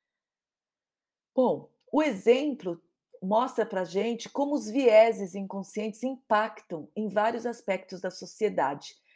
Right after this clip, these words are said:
e um deles é, inevitavelmente, o mercado de trabalho. E eles estão por trás da desigualdade no acesso de oportunidades,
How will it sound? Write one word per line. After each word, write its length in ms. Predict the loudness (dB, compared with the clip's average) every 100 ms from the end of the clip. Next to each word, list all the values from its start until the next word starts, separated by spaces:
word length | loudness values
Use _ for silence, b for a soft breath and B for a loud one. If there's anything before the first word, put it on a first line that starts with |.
| _ 0
e 120 | 2
um 100 | 4
deles 380 | 4 2 0 4
é, 240 | 4 2
inevitavelmente, 1200 | 0 0 -2 -4 -6 -4 -4 -2 -4 -4 -10 -18 _ -6
o 60 |
mercado 520 | -2 -2 -2 -4 -4
de 140 | -10 -10
trabalho. 560 | -6 -4 -4 -4 -10 -14 _ b b b
E 80 | 2
eles 240 | 4 2
estão 280 | 0 2 2
por 200 | 2 -4
trás 600 | -2 0 2 2 -2 -6 0
da 120 | 2
desigualdade 1000 | 2 -2 2 2 4 2 4 2 -4 -18 _ _ -2
no 180 | 2 2
acesso 840 | 0 -4 4 6 6 2 -4 0
de 100 | 2
oportunidades, 1300 | 4 2 -2 -6 -4 0 2 0 -2 -10 -16 -20